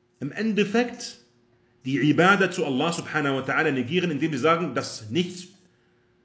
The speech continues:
dass sich nichts im Himmel befindet. Oder, yani, dass sich, dass, dass Allah subhanahu wa ta'ala nicht über seine Schöpfung ist.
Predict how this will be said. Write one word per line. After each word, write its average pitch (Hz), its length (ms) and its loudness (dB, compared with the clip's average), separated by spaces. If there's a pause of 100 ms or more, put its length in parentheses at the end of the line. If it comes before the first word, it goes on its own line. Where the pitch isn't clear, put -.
(100)
dass 120 180 -6
sich 135 200 -6
nichts 185 320 0
im 131 100 -4
Himmel 151 280 0
befindet. 110 460 -6 (1500)
Oder, 123 540 0 (320)
yani, 107 260 -8 (220)
dass 131 180 -4
sich, - 400 -10
dass, - 380 -8
dass 113 180 -10
Allah 127 240 0
subhanahu 151 380 -2
wa 139 40 -2
ta'ala 135 200 -2
nicht 175 360 -2
über 143 220 2
seine 135 220 0
Schöpfung 107 420 -6
ist. - 280 -20